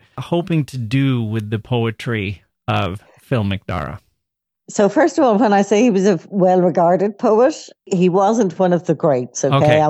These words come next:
Speaker 2: wasn't gonna try and write, I was gonna say
Speaker 1: So you're not gonna out Yeats Yeats. <laughs>
Speaker 2: I'm not gonna out Yeats Yeats. And I'm, I'm,
Speaker 1: <laughs>
Speaker 2: he's also, he's fifteen years older than Seamus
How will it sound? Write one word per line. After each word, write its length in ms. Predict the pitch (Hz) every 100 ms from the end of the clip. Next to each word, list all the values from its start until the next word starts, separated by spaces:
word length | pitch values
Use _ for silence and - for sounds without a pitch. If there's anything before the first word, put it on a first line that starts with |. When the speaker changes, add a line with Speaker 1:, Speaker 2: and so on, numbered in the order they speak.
| -
Speaker 2:
wasn't 340 | 190 _ 202 190
gonna 120 | 208
try 380 | - 220 190 185
and 180 | 180
write, 280 | 175 175 175 185
I 60 | 180
was 160 | 180
gonna 300 | - 196 220
say 480 | - 247 185 180 185 _ - _
Speaker 1:
So 140 | -
you're 80 | 127
not 140 | 139 131
gonna 220 | 139 135
out 240 | 127 131
Yeats 420 | 131 123 117 - -
Yeats. 460 | 123 98 - - 143 -
<laughs> 140 | -
Speaker 2:
I'm 180 | 196 196
not 220 | 220 240
gonna 120 | 233 208
out 280 | 202 202
Yeats 400 | 208 190 180 -
Yeats. 340 | 180 175 170 165
And 260 | 165 165 143
I'm, 160 | 165 147 -
I'm, 80 | 117 - - - _ _ _ -
Speaker 1:
<laughs> 0 |
Speaker 2:
he's 200 | 190 170
also, 320 | 185 180 175
he's 140 | 170
fifteen 420 | - 208 202 196 190
years 220 | 156 151
older 320 | 156 156 165
than 300 | 135 143 139 - - - _
Seamus 480 | - 165 156 151